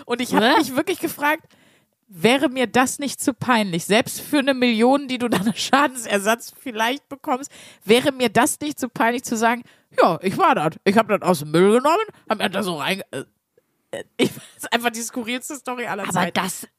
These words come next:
Speaker 1: Aber
Speaker 2: wie
Speaker 1: jetzt
Speaker 2: kann man, nee, ich find viel skurriler, dass sie ihn verklagt hat, weil sie hat sich doch selber
Speaker 1: Sag ich ja.
Speaker 2: den Tabasco-Schlotz da reingehauen, also.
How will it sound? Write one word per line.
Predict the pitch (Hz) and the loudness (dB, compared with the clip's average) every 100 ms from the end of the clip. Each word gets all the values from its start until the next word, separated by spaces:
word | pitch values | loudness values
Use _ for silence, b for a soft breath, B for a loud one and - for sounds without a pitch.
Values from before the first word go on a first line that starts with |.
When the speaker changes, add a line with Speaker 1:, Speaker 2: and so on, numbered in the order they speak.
| _ 233 | _ -4
Speaker 1:
Aber | 220 | 0
Speaker 2:
wie | |
Speaker 1:
jetzt | 254 226 | 2 2
Speaker 2:
kann | 254 | 2
man, | 269 | 2
nee, | 233 226 | 2 0
ich | 214 | -2
find | - 233 233 | -4 -4 -4
viel | - 262 | 0 0
skurriler, | 240 233 196 262 240 | 2 2 4 6 6
dass | 196 196 | 4 2
sie | 226 | 2
ihn | 254 | 2
verklagt | 233 196 - 190 214 - | 4 0 0 2 2 2
hat, | 202 180 | -2 2
weil | 196 | 0
sie | 180 233 | 2 2
hat | 240 | 2
sich | 202 - | -2 -2
doch | 185 | -2
selber | - 208 277 254 208 190 B B | 2 2 4 4 2 0 B B
Speaker 1:
Sag | - 381 381 | -2 0 0
ich | - | 0
ja. | 254 165 | 2 4
Speaker 2:
den | 240 220 | 2 2
Tabasco-Schlotz | - 196 214 202 - 196 - 104 101 - | 2 2 4 0 2 0 2 0 0 -2
da | 220 | -2
reingehauen, | 185 190 196 196 190 190 180 | 0 0 0 0 2 2 0
also. | 175 190 185 190 190 | -2 -2 0 0 0